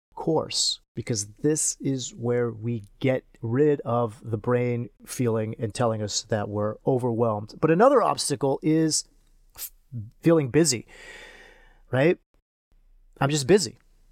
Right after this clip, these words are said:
I have too many things going on, like, too many things. I'm traveling. You know, it's my friend's birthday. It's a holiday. The holidays are coming up. Or I'm sick, right? I'm not feeling well.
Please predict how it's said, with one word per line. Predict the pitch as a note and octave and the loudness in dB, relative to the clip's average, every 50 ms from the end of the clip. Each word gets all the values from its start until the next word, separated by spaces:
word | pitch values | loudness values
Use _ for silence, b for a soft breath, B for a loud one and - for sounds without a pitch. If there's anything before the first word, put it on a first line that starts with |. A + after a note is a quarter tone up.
| - - | -6 0
I | - C#3+ E3+ | 4 4 4
have | F3+ - | 4 2
too | - - - A3+ A3+ A3+ | -2 0 2 2 4 4
many | A3 G#3+ G#3+ G#3 G3+ | 4 4 4 2 2
things | - A3 G3+ F#3+ F#3 D#3+ | 2 0 0 0 0 2
going | - F#3 E3+ E3 E3 E3 | 2 4 4 2 2 2
on, | F3+ F#3 F3+ C#3+ B2 B2 C#3+ E3+ E3+ E3 | 0 2 2 0 0 0 -2 -4 -4 -4
like, | C3+ - - | -4 -4 -4
too | - - G3 G3 | -4 -2 -2 0
many | F#3 F3+ E3+ E3+ D#3+ - - - _ | 2 2 2 0 -2 -4 -6 -6 _
things. | - G3 F3+ C#3+ A2+ A2 A#2+ C3+ D3+ E3 - - - - _ _ _ _ - | 4 4 4 4 2 0 -4 -6 -4 -2 -2 -4 -4 -6 _ _ _ _ -2
I'm | - - | -2 0
traveling. | - - F3 D#3+ D3 B2+ A2 G#2 A2 - A2+ - _ _ _ _ _ - | 2 4 6 6 6 4 0 -4 -8 -10 -12 -18 _ _ _ _ _ -6
You | A#2+ | -4
know, | A2+ B2 B2+ C3 | -2 0 2 2
it's | C3 - - | 0 0 0
my | C#3+ C3 C3 | 0 0 0
friend's | - - E3 D#3+ D3+ C#3+ A#2+ | 0 2 2 2 2 2 0
birthday. | A#2+ - D3+ D3 C#3 - - A#2 G#2 | 2 4 4 4 4 2 -2 -2 -2
It's | A2 A2+ - | 0 0 0
a | C#3+ | 0
holiday. | - - E3+ E3 D3+ C3 A2+ A#2 - - A#2+ - | 4 6 6 6 6 4 0 -2 -4 -4 -6 0
The | - | 4
holidays | C3+ F3 F3 D#3+ C#3+ C3 A#2 | 6 6 6 6 4 2 0
are | |
coming | A#2+ - C#3+ B2 A#2 A2 | -2 -2 -2 -2 0 -2
up. | A2 G#2+ A#2 - | -2 -4 -2 0
Or | D3 D3 | 2 2
I'm | C#3+ | 2
sick, | C#3 - - - - G#3+ D3 A#2 - - - - - | 2 2 4 4 6 4 4 2 0 -8 -18 -8 -2
right? | A#2+ B2 C#3 D#3 F3 | 2 4 4 4 4
I'm | D#3 | 2
not | C#3+ D3+ D#3+ | 0 -2 -2
feeling | - - - F#3 E3 D3 C3 A2+ | 0 2 4 4 4 4 0 -2
well. | G#2+ G#2 G#2+ G#2+ - | -4 -4 -4 -8 -10